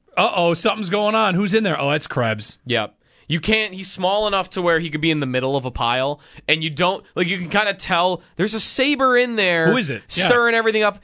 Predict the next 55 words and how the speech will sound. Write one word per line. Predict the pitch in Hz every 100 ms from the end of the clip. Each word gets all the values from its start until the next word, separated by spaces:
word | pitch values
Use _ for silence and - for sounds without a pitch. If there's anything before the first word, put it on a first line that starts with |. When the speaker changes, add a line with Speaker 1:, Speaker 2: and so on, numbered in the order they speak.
| -
Speaker 2:
It's | - -
probably | - 302 330 262 196 180
Krebs. | - 220 175
Speaker 1:
Yeah, | 165 107 - - 185
and | 214
he's | 214 160
just, | 208 -
his | 160 135
mouth | 170 175 151
is |
going, | 151 165 147 -
uh, | 143 151 160 - - - - - -
and | 156
Speaker 2:
Yeah. | 120
Speaker 1:
he's | 151
looking | 190 202 165
back | 180 185
like, | 170 143 - _ _ - _
somebody | - 202 208 226
wrote | 190 180
to | 160
me, | 139
and | 127
I |
thought | 143 131
it |
was | 123 117
a | 131
great | 113 135 139 135 _ - _
thing | 147 135
to | 117
say | 156 127
about | 104 101
Krebs. | - 110 92 101
Let |
me | 117
see | 135
if | 110
I |
can | 101 95
find | 113 107
it | 90
here. | 98
After, | 101 -
after | 151 147
I | 123
said | - 101
it, |
like, | 90 -
Krebs, | 208 202 165 - _ _ _ _
he's | - 233
been | 196 226
fun | 156 180 160
to |
watch. | 117 110 80 -